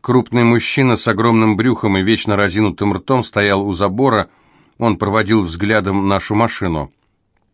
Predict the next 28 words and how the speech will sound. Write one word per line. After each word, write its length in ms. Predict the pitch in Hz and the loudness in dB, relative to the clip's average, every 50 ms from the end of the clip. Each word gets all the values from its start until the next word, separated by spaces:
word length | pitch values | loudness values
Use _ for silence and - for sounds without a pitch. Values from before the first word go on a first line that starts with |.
| _ _ _ _ _ _ - _ | _ _ _ _ _ _ -20 _
«Вот 280 | _ 87 87 92 87 - | _ -6 -6 -6 -4 -2
эта 180 | 127 135 131 - | -2 -2 -2 -4
семейка 500 | - - 139 131 131 127 127 123 139 131 | -4 -2 0 2 2 2 0 0 -2 -2
та 260 | - 117 101 95 92 | 0 0 2 2 2
еще», — 240 | 90 85 - - 80 | 0 -4 -4 -8 -10
сказал 380 | - - 90 73 82 80 78 76 | -8 -8 -8 -6 -6 -6 -8 -8
я. 280 | 73 82 80 76 73 - _ _ _ _ _ _ _ _ _ _ _ _ _ _ _ _ _ _ _ _ | -6 -6 -6 -6 -8 -12 _ _ _ _ _ _ _ _ _ _ _ _ _ _ _ _ _ _ _ _
«Ты 240 | _ 196 202 202 185 | _ -4 -4 -2 -2
давай, 420 | 165 180 190 190 202 190 147 110 | -2 -2 0 2 2 4 4 4
не 120 | 104 113 120 | 4 2 2
уходи 420 | 123 - - - 170 165 160 180 | 2 0 2 0 0 2 2 2
от 220 | 160 113 98 - | 2 2 0 -2
темы», — 320 | _ - 151 135 101 92 87 | _ -2 0 0 2 0 0
не 60 | 85 | 0
отступал 600 | 85 82 80 - - - - - 101 92 85 - - | -2 -2 -4 -6 -8 -10 -6 -2 0 0 0 0 -2
Эспен. 520 | - 95 87 82 - - 92 82 76 71 71 | -2 -2 -2 -4 -6 -8 -8 -8 -8 -8 -10
«Еще 420 | 87 104 110 107 - - 160 156 | -8 -8 -8 -8 -4 -2 -2 -2
трех 340 | 147 - 160 170 160 113 - | -2 -2 -2 -2 -2 -2 -2
не 80 | 104 85 | -6 -8
хватает. 640 | - 92 92 87 - - 85 78 76 71 67 - _ _ _ _ _ _ _ _ _ _ _ _ _ _ _ | -4 -2 -4 -2 -2 -2 -4 -4 -4 -8 -12 -16 _ _ _ _ _ _ _ _ _ _ _ _ _ _ _
Я 180 | - 123 - | -6 -6 -4
потом 320 | 165 - 143 - 165 156 143 | -4 -6 -4 0 0 0 0
про 140 | - - | -2 -4
своих 380 | 139 - - 165 185 156 - - | -4 -4 -4 -2 -2 -2 -4 -2
тоже 200 | - 98 80 85 | -6 -6 -6 -4
расскажу, 480 | 80 82 80 - - 101 101 92 85 90 | -8 -10 -10 -8 -4 -4 -4 -2 -2 -4
если 340 | 82 76 73 - - 85 80 | -6 -6 -8 -6 -6 -6 -6
захочешь». 680 | 71 92 95 - - 80 71 - - 80 - - - | -4 -6 -8 -6 -8 -10 -10 -10 -14 -16 -16 -16 -18